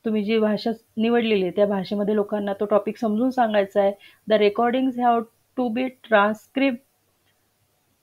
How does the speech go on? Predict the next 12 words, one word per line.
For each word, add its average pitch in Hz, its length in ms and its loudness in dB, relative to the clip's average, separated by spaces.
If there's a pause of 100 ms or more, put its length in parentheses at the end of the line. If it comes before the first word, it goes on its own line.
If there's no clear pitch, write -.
(380)
exactly, 208 600 -2 (200)
transcribed 233 760 -2
exactly 196 760 -2 (120)
in 220 220 -4 (100)
that 220 320 0
dialect 202 600 -2
and 233 140 0
should 294 380 -2 (100)
submit 202 400 0
both 240 260 0
recordings 214 640 0
and 262 200 2